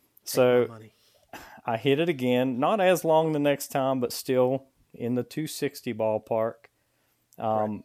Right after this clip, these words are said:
Speaker 1: and, and I kept hitting it, and I was always at least somewhere between two fifty and two seventy.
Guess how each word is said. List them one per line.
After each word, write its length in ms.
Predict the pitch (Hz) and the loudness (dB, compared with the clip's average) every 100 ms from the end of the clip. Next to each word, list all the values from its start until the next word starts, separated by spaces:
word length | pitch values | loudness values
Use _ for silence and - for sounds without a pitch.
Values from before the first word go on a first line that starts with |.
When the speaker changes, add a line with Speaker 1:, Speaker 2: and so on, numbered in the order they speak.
| _ | _
Speaker 1:
and, 260 | - 120 - | -6 -6 -4
and 280 | 123 117 - | -4 -4 -6
I 100 | 110 | -8
kept 340 | - 160 156 | -2 -2 0
hitting 300 | 151 131 139 | 0 0 -2
it, 140 | 127 113 | -6 -6
and 180 | 117 - _ _ - | -8 -10 _ _ -6
I 80 | 120 | -4
was 200 | 123 110 | -4 -4
always 680 | 135 160 165 156 147 135 | -2 2 4 2 0 -4
at 160 | 117 - | -8 -6
least 360 | 131 135 - | -2 -2 -4
somewhere 260 | - 131 120 | -6 -6 -6
between 360 | 113 - 117 110 | -8 -10 -10 -8
two 200 | 123 110 | -8 -8
fifty 420 | - 113 - 107 | -6 -6 -6 -10
and 140 | 98 | -10
two 160 | - 104 | -10 -12
seventy. 560 | - 92 85 - _ | -10 -12 -12 -18 _